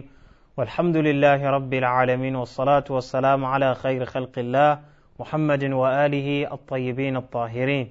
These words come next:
Yan uwaye na musulmai maza da mata, salamullahi alaikum wa rahmatullahi ta'ala wa barakatuh.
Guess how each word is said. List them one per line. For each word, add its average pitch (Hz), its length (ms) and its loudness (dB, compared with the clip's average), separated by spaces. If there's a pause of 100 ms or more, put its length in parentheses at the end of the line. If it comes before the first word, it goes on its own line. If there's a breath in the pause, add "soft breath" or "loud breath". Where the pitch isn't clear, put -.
(680 soft breath)
Yan 151 100 2
uwaye 143 300 6
na 139 140 0
musulmai 127 440 -4
maza 127 320 0
da 123 80 0
mata, 123 540 0
salamullahi 135 760 0
alaikum 127 680 -2
wa 123 180 0
rahmatullahi 120 1000 -4
ta'ala 117 560 -4
wa 110 140 -8
barakatuh. 107 640 -12